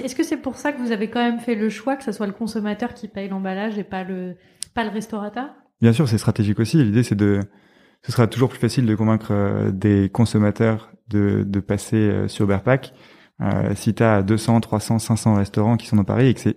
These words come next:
Speaker 2: hyper facile de rapporter ton contenant.
Speaker 1: Ouais, c'est vrai.
Speaker 2: Le retour des contenants est un, un
Speaker 1: Ok.
Speaker 2: élément clé.
Speaker 1: Euh,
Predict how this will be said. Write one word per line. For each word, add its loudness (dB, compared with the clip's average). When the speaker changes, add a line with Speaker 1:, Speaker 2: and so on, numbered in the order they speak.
Speaker 2:
hyper 2
facile 0
de 2
rapporter 0
ton 2
contenant. -6
Speaker 1:
Ouais, -10
c'est -18
vrai. -14
Speaker 2:
Le 4
retour 6
des 6
contenants 2
est 2
un, -6
un -2
Speaker 1:
Ok. 6
Speaker 2:
élément 4
clé. -2
Speaker 1:
Euh, -2